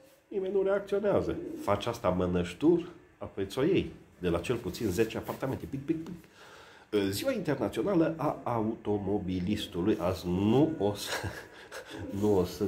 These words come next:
circul ca să nu fac de rușine această categorie, că eu fiind șofer de Alba la origini, <laughs> Deci ziua automobilului sau automobil, nu știu, în fine, ziua șoferilor. Grijă mare cum conduceți,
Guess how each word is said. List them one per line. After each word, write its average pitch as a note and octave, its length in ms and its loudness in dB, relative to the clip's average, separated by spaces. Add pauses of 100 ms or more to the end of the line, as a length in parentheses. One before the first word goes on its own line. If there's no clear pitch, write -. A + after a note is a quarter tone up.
circul G2+ 560 0
ca F2 160 -4
să F2 160 -4
nu G2 100 2
fac G2 240 -2
de F2+ 120 4
rușine E2+ 440 2
această D#2 480 -2
categorie, D#2+ 840 2 (460)
că C#2+ 60 -10
eu F2 160 2
fiind F2 260 -2
șofer E2+ 340 -4
de E2+ 120 -2
Alba E2 260 2
la D#2+ 120 0
origini, F2 500 -2
<laughs> - 720 -2 (220)
Deci G2 120 2
ziua B2+ 380 0
automobilului F#2 880 0
sau E2 300 -6
automobil, D#2 760 -4
nu A#2+ 200 0
știu, F#2 120 -6
în G2 60 0
fine, G2 300 -2 (380)
ziua B2 260 4
șoferilor. F2+ 760 0 (640)
Grijă F#2 360 2
mare G#2 240 0
cum F#2 320 -4 (100)
conduceți, D#2+ 680 -6